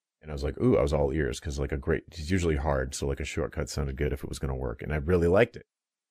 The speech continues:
And it's kind of what you just said, which was, imagine you're at a cocktail party and somebody's, you know, you meet someone and they're like, "Oh, what do you do?" Instead of saying, "I'm a copywriter," "I'm the fill in the blank." And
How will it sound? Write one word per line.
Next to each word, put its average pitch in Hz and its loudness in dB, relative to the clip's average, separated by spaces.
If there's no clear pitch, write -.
And 82 -8
it's 78 -8
kind 107 2
of 101 2
what 80 2
you 76 -6
just 71 -4
said, - 2
which 78 -4
was, 69 -2
imagine 104 0
you're 113 0
at 104 0
a - -4
cocktail - -4
party 65 -4
and 69 -6
somebody's, 78 -8
you 73 -6
know, 71 -4
you 69 -4
meet 67 -4
someone 71 -6
and 71 -6
they're 76 -6
like, - -6
"Oh, 175 2
what 85 0
do 85 -6
you 85 0
do?" 80 2
Instead 123 4
of 170 2
saying, 82 0
"I'm 87 0
a 87 2
copywriter," 71 -4
"I'm 85 0
the 80 4
fill 76 -4
in 71 -4
the 71 -4
blank." 62 -10
And 82 2